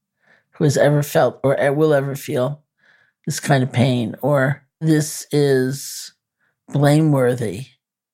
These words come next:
I should have said, or they should have done. And we more see things in the light of wisdom, and yet they hurt. They say the Buddha, when his two chief disciples died within, I think, two weeks of one another,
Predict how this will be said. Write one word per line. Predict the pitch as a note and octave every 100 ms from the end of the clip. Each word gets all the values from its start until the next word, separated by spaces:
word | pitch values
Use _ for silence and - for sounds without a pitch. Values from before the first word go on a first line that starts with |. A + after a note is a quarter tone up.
| -
I | C#3+
should | D3 - C3+
have | C3+ C3
said, | A#2+ A#2
or | A#2
they | C3+ C#3+
should | - B2
have | A#2+
done. | C3+ A#2+ A2 B2+
And | D3+
we | D#3
more | D#3 D#3
see | D3+ - A3 G#3
things | - C#3 C3+ C3+
in | C3+
the | C3
light | B2+ B2 B2
of | B2 A#2+ C#3 -
wisdom, | C#3 E3 - A2+ A#2+ - _ _ _ _
and | D#3 D3
yet | C#3+
they | E3+
hurt. | G#3 F4 - - _ _ _ _ -
They | C#3+
say | C#3 E3
the | D#3 D3
Buddha, | D3+ C#3+ C#3 C#3
when | C3+ C#3+ C#3
his | C#3 C3 -
two | - D3
chief | D3 C#3+ C3
disciples | - B2 - C#3+ - B2 C3+ - - _ _ _ _ _ _ _ _ _ -
died | A#2 A#2 B2+ C#3+ - _ _ -
within, | D3 C#3+ C3+
I | C3
think, | D3+ C3+
two | - C#3
weeks | D#3 -
of | C3+
one | C#3 C3+
another, | B2 A#2+ D3+ -